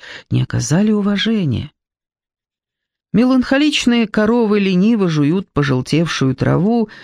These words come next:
искоса бросая на нас взгляды. Нас уже несёт стремительным потоком времени в другое место, Тегер,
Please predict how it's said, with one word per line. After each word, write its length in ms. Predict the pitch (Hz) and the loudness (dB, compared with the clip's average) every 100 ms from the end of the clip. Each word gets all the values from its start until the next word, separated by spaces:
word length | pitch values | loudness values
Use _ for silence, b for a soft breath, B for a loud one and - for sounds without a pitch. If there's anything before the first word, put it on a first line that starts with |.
| B - | B -2
искоса 560 | 196 220 - 185 - | 0 0 -2 -2 0
бросая 600 | 156 131 135 - 151 190 | 0 0 0 0 0 2
на 160 | 170 139 | 0 0
нас 360 | 127 135 143 | 0 0 -2
взгляды. 720 | 135 127 123 120 110 101 95 - _ _ _ _ _ _ _ _ _ _ _ _ _ _ _ _ _ _ _ _ _ _ - | -6 -4 -2 0 -2 -4 -10 -14 _ _ _ _ _ _ _ _ _ _ _ _ _ _ _ _ _ _ _ _ _ _ -2
Нас 360 | 160 240 311 | 2 2 2
уже 200 | 285 254 | 0 2
несёт 420 | 240 220 - 247 220 | 2 0 0 -2 -4
стремительным 880 | - 190 202 208 220 208 190 180 | -2 0 2 2 0 0 2 2
потоком 600 | 160 160 160 208 196 170 | 2 0 0 0 2 2
времени 440 | 160 170 208 190 165 | 2 2 2 2 0
в 80 | |
другое 380 | 151 151 170 170 | 0 0 2 2
место, 460 | 156 151 - - 117 | 2 0 -2 -4 -4
Тегер, 680 | - 170 151 139 127 110 | 0 0 2 0 0 -4